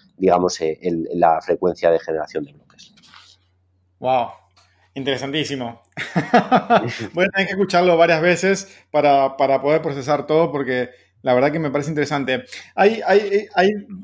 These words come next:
Speaker 2: dijiste que, que son, es en aproximadamente diez a quince años. Eh,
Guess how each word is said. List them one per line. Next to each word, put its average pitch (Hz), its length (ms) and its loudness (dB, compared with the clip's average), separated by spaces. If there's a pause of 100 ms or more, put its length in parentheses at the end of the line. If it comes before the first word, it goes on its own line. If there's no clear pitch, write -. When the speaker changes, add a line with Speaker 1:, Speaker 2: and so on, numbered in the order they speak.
(120)
Speaker 2:
dijiste 196 520 0
que, 151 520 4 (200)
que 160 120 -10
son, - 460 -6
es 175 200 -4
en 170 140 -2
aproximadamente 147 640 0
diez 143 380 -2
a 143 100 -2
quince 147 360 -4
años. 123 500 -4 (440)
Eh, 135 380 2